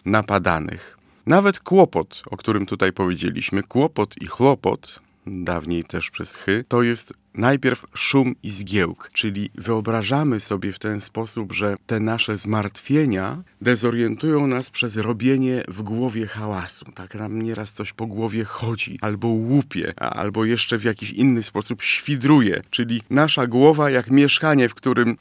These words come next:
po sąsiedzku ktoś wierci. Nie jesteśmy w stanie się, y, jakoś zebrać, y, żeby sensownie myśleć i pracować, bo tak działa kłopot na nasz umysł. No i jeszcze wrzawa. No to dodajmy do tego wrzenie, czyli bulgotanie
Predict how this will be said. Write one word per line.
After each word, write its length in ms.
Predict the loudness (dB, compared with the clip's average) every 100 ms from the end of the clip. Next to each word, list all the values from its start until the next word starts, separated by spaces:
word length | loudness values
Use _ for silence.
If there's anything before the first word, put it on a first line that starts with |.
| _
po 120 | -2
sąsiedzku 680 | 0 -2 2 2 2 0 0
ktoś 360 | 0 -2 -2
wierci. 640 | 2 6 6 6 2 0 -4 0
Nie 140 | 2
jesteśmy 480 | 2 2 -2 0 -4
w 80 | -4
stanie 400 | 2 4 4 2
się, 140 | 2
y, 400 | 2 2 -2 -4
jakoś 500 | -2 -2 -4 -4 -4
zebrać, 720 | -2 2 2 4 2 2 -2 -2
y, 180 | -2
żeby 500 | 0 0 2 0 0 -4
sensownie 680 | 0 0 0 -2 0 2
myśleć 480 | 4 2 2 0 0
i 100 | -6
pracować, 720 | -4 -2 0 2 2 -2 -4 -4
bo 140 | -4 -4 _
tak 240 | 2 2 2
działa 360 | 0 2 0
kłopot 520 | -2 -2 -2 -2 -4 -2
na 140 | -2
nasz 240 | -2 -4 -4
umysł. 420 | -4 -4 -10 -14 -20 -20 _
No 100 | 4
i 80 | 6
jeszcze 340 | 4 2 -2
wrzawa. 580 | 0 2 2 0 -4 -10 _
No 100 | -4
to 140 | -2 0
dodajmy 420 | 2 2 2 0 -2
do 120 | -2
tego 340 | -2 0 -2 -2
wrzenie, 760 | -2 0 4 6 6 4 0 -2
czyli 440 | -2 0 -2 -6 0
bulgotanie 1000 | 4 6 4 2 4 4 4 4 2